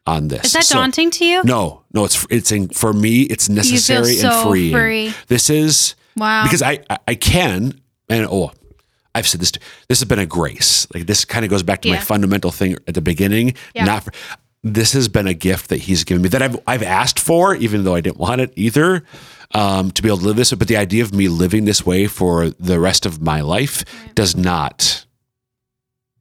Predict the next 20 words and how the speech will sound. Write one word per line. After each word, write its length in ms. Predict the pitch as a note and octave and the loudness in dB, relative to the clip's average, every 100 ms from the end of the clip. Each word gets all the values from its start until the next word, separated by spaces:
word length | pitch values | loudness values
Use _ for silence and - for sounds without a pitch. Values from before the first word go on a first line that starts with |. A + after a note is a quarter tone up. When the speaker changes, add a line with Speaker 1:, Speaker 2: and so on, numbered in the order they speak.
| - | -4
Speaker 2:
Overwhelm 460 | C4 A#3 G#3+ G3+ G3+ | -2 0 0 -2 -4
you, 160 | G3+ | -6
doesn't 80 | G3+ | -4
Speaker 1:
over-, 140 | G#3 G3+ | -2 -2
Speaker 2:
stress 200 | - A3 | 0 0
Speaker 1:
no, 120 | G3 | 0
Speaker 2:
you 100 | G#3 | 0
out. 260 | G3 G3 C3+ | -2 0 0
Speaker 1:
no, 120 | - | 0
it 100 | G#2 | -4
free, 200 | - G#2+ | -2 -2
like, 220 | - G#2+ - | 0 -4 -2
this 160 | - | -2
is 60 | G#2+ | 0
Speaker 2:
You 40 | |
Speaker 1:
just 160 | A2+ G#2 | 0 0
Speaker 2:
feel 80 | G#2 | 0
Speaker 1:
how 60 | |
I'm 60 | G#2+ | 0
Speaker 2:
really 120 | A2 | 0